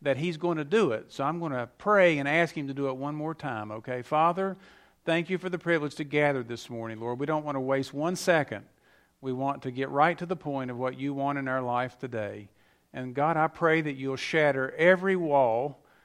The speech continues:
and every barrier that keeps us from hearing, seeing, and most importantly, Lord, from doing. So whatever excuse we have this morning, may we open the window and throw it out. And may we have ears to hear and eyes to see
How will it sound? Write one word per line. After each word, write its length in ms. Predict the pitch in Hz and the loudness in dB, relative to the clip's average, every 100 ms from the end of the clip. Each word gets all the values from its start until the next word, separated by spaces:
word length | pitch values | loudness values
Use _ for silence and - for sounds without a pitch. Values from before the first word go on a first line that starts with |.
| _ - | _ -8
and 160 | 139 143 | -6 0
every 380 | 160 180 190 | 6 6 4
barrier 600 | 151 139 143 131 120 131 | 0 0 2 2 0 -4
that 220 | 127 123 - | -6 -8 -8
keeps 340 | 165 160 - | -8 -8 -6
us 280 | 127 127 - | -4 -4 -8
from 220 | 123 110 | -10 -10
hearing, 680 | 95 170 180 175 175 175 156 | -4 2 2 2 0 -2 -6
seeing, 720 | - 165 160 160 160 165 151 _ _ _ | -6 -2 0 0 -2 -6 -12 _ _ _
and 160 | 127 123 | -10 -4
most 300 | 143 143 151 | -4 -4 -6
importantly, 520 | 147 139 139 123 117 | -10 -6 -8 -6 -10
Lord, 320 | 113 117 117 | -8 -8 -10
from 220 | - 127 | -12 -12
doing. 480 | 120 117 104 104 104 _ _ _ _ | -8 -8 -8 -14 -18 _ _ _ _
So 160 | - 139 | -4 2
whatever 360 | 180 202 180 | 6 4 4
excuse 480 | 170 - - 175 165 | -2 -4 -6 -6 -4
we 140 | 170 | -6
have 300 | 156 156 135 | -4 0 -2
this 180 | 120 - | -2 -8
morning, 300 | 131 120 117 | -8 -8 -6
may 140 | 123 127 | -6 -4
we 180 | 131 | -4
open 340 | - 156 160 156 | -2 -4 -2 -4
the 80 | 147 | -2
window 360 | 156 143 120 | -2 -2 -4
and 140 | 113 - | -8 -6
throw 280 | 139 147 | -2 -2
it 80 | 151 | 0
out. 340 | 143 107 107 - _ _ _ _ - | -2 -2 -8 -18 _ _ _ _ -12
And 140 | 120 | -6
may 120 | 127 | -4
we 180 | 127 127 | -4 -2
have 180 | 131 127 | -2 -2
ears 380 | 131 151 156 - | -4 -2 -4 -6
to 120 | 151 | -6
hear 420 | 156 127 113 113 | -2 -2 -2 -6
and 200 | 123 113 | -8 -10
eyes 380 | 117 120 123 - | -4 -4 -4 -10
to 100 | 131 | -16
see 540 | - 123 107 101 104 | -10 -8 -8 -12 -18